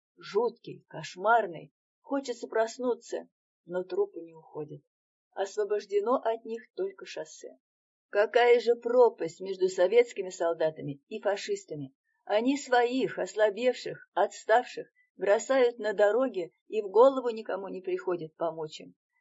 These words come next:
Один фриц ослабел и лег на обочине. Не может идти. У него из ушей течет. Они его бросили, а кто-то из наших солдат положил перед ним полбулки хлеба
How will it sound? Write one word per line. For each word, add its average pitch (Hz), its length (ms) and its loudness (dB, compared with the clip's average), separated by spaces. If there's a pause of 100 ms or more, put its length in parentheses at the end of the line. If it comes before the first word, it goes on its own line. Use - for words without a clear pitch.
(100)
Один 262 340 0
фриц 254 300 -6
ослабел 214 540 -2
и 196 200 -6
лег 208 220 -4
на 180 140 -8
обочине. 151 500 -12 (220)
Не 185 160 -10
может 233 340 -2
идти. - 400 -12 (320)
У 196 80 -10
него 202 220 0
из 202 180 2
ушей 190 300 -4
течет. 160 440 -8 (320)
Они 226 240 -2
его 247 180 2
бросили, 226 580 -4 (340)
а - 120 4
кто-то 240 360 -2
из 208 260 -2
наших 240 340 -2
солдат 175 480 -6
положил 208 480 2
перед 190 320 -6
ним 220 240 -10
полбулки 190 600 -2
хлеба 202 460 -2